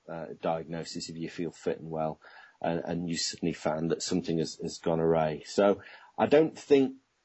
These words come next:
you should reassure yourself that just because you are an Olympic champion sportsman or the biggest intellect in the world and, uh, you try and do everything by the book, that you are, uh, gonna be without problems. Having said that, I wouldn't want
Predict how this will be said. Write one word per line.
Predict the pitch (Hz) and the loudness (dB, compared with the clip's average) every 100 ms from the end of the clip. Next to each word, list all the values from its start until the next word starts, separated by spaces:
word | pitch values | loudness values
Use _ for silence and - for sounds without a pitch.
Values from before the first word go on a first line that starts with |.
| - | -8
you | 110 | -6
should | - 104 | -4 0
reassure | 117 110 101 139 131 | 2 2 4 6 6
yourself | 104 - 90 85 - - | 6 0 -2 -2 -4 -6
that | 87 - | -6 -6
just | - 107 - | -8 -8 -6
because | 95 - 101 - 95 | -12 -6 -8 -6 -8
you | 92 90 | -4 0
are | 90 87 | 2 2
an | 85 90 | 0 -2
Olympic | 92 95 - - _ - | -4 -2 -4 -6 _ -8
champion | 101 90 - 82 | -6 -6 -4 -8
sportsman | 76 - 90 - - 85 82 82 | -8 -2 0 0 -6 -8 -6 -6
or | 78 76 - - - _ _ | -6 -6 -10 -20 -20 _ _
the | 80 | -6
biggest | 95 85 82 95 | 0 0 0 0
intellect | 87 92 90 - - | 0 4 4 2 -6
in | 80 | -6
the | 80 | 0
world | 87 85 82 82 85 | 4 4 4 2 0
and, | 82 80 80 - _ _ | -2 -2 -6 -12 _ _
uh, | 85 78 | -10 -8
you | 73 87 | -2 -2
try | - 90 | 2 2
and | 87 | 2
do | 82 | 2
everything | 90 80 - 80 | 2 0 -6 -6
by | 82 80 | -2 -2
the | 80 | -2
book, | 78 92 - - | 2 2 0 -4
that | - | -4
you | 85 92 90 | -2 0 2
are, | 90 82 - - _ _ | 2 0 -8 -20 _ _
uh, | 90 | -6
gonna | 85 101 95 | -2 2 2
be | 87 | 2
without | 87 92 92 92 - | 2 2 4 2 2
problems. | - 95 80 76 - - - - _ - | 0 0 -2 -6 -12 -16 -20 -20 _ -2
Having | 214 226 | 2 2
said | - 226 - | 0 -4 4
that, | 156 104 98 113 | 6 6 2 -2
I | |
wouldn't | 107 107 95 | -4 -4 -6
want | 98 82 | -8 -10